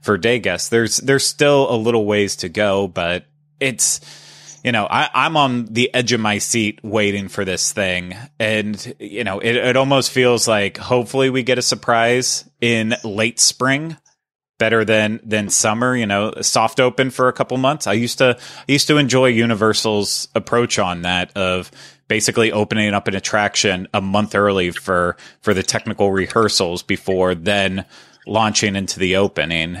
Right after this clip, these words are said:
And so I, I, I hope that's probably going to be the, the path that they ultimately take. But I, I just, I, I'm so blown away with how fast this attraction has come together, and it looks, it looks incredible. If I didn't live in Orlando, I would,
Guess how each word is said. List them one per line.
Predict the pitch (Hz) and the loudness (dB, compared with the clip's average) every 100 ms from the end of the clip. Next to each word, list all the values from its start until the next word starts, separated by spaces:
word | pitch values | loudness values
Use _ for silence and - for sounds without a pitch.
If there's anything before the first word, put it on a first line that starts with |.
| - | -2
And | 98 92 92 92 | 0 2 0 -2
so | - - 90 90 87 85 - - - | -2 0 2 2 0 -4 -16 -20 -4
I, | - 117 117 | 0 2 2
I, | 101 117 113 | 2 2 2
I | 117 | 0
hope | 113 135 - | 0 -2 0
that's | 104 98 | -2 -2
probably | - 104 87 90 90 | -4 -2 -2 -4 -6
going | 82 90 87 | -4 -4 -4
to | |
be | 82 90 87 | -2 -2 0
the, | 90 90 - | 0 -2 -2
the | 107 | -6
path | - 104 90 - | -4 -4 -4 -4
that | 90 | -4
they | 87 | -2
ultimately | 85 - 90 - 87 | -2 -4 -8 -6 -6
take. | - 87 _ | -2 -4 _
But | 95 90 - | -4 -4 -2
I, | 101 98 98 - | -2 0 0 -2
I | 92 | -4
just, | 95 85 - - _ | -4 -4 -4 -8 _
I, | 117 113 | -2 0
I'm | 113 107 | -2 -2
so | - 120 | 0 0
blown | 95 95 90 | 0 0 0
away | 87 87 | 0 -2
with | 85 - | -2 -4
how | 98 | -2
fast | 87 92 85 - | -2 -2 0 -2
this | 92 | -4
attraction | - - 90 - 92 | -6 -2 -2 -2 -6
has | 87 90 | -4 -6
come | - 98 | -4 -4
together, | 85 87 90 85 87 - | -2 -2 -2 -2 -4 -2
and | 104 95 95 | -2 -2 -4
it | 104 104 | -4 -4
looks, | 95 92 90 - - - - - - | -4 -2 -2 0 -2 -4 -16 -20 -4
it | 143 | 2
looks | 160 - | 2 2
incredible. | 131 120 120 90 90 | 2 2 0 2 2
If | 87 | 2
I | 123 | 2
didn't | 131 110 | 2 2
live | 117 104 | 2 2
in | 101 | 0
Orlando, | 95 92 92 92 92 92 - | 0 0 0 0 0 0 0
I | 95 98 | 0 2
would, | 98 92 85 | 2 0 0